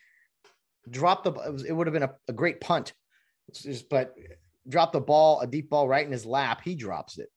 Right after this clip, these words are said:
Uh, Ben Skowronek, it's, uh, again, on that long pass from the Rams, tough catch, tough play. But come on, man, if it hits those hands, uh,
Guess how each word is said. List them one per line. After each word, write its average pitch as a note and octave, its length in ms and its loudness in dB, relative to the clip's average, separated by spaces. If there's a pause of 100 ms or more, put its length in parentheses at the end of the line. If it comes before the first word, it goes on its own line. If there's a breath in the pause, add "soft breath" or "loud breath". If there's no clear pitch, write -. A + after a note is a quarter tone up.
(580)
Uh, F#2 140 -6
Ben D3 180 2
Skowronek, F#3 600 0
it's, - 120 -16
uh, A2 180 -12
again, D3 320 -2
on B2 120 -4
that B2+ 140 -4
long D3+ 220 2
pass D#3+ 260 2
from E3 140 -8
the D3 100 -4
Rams, D#3 300 -6
tough - 280 -2
catch, A3 480 0
tough F#3 240 -2
play. A3+ 420 2 (1500)
But C#3+ 200 -6 (180)
come F#3+ 140 -4
on, D#3+ 160 0
man, F3+ 280 -2
if - 340 -16
it C3+ 80 -8
hits B3 200 -4
those A3 200 2
hands, A3 540 0 (840)
uh, C4 340 4